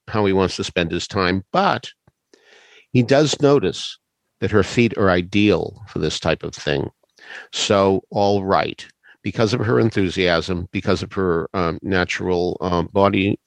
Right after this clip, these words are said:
um, she will, um, he will take her on. But, but of course, her, her mother's petrified.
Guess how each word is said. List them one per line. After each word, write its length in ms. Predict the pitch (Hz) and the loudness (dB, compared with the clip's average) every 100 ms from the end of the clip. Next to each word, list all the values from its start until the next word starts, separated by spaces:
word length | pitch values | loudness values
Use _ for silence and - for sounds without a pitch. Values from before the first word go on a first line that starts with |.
| - | -2
um, 280 | 95 80 - _ _ _ _ - - - - | 0 0 -2 _ _ _ _ -20 -18 -16 -10
she 300 | - - 117 | 0 2 4
will, 380 | 101 107 101 98 | 4 2 2 2
um, 320 | 95 95 92 104 | 2 2 2 2
he 100 | 107 | 2
will 220 | 101 - | 0 -4
take 220 | - 113 | -4 -2
her 200 | 123 127 | 0 2
on. 320 | 160 160 90 85 | 2 2 2 0
But, 260 | 151 170 - _ _ _ _ - - _ - | 0 0 -2 _ _ _ _ -20 -20 _ -2
but 240 | 160 147 | 0 0
of 160 | 110 - | -2 -2
course, 380 | 110 104 - - _ - - | 2 2 0 -10 _ -10 -2
her, 140 | 135 - | -2 0
her 120 | 131 | 0
mother's 480 | 135 180 214 175 156 | 2 0 0 -2 -4
petrified. 1000 | - 190 - - - 101 90 87 82 | -4 -4 -2 -4 -2 2 2 2 0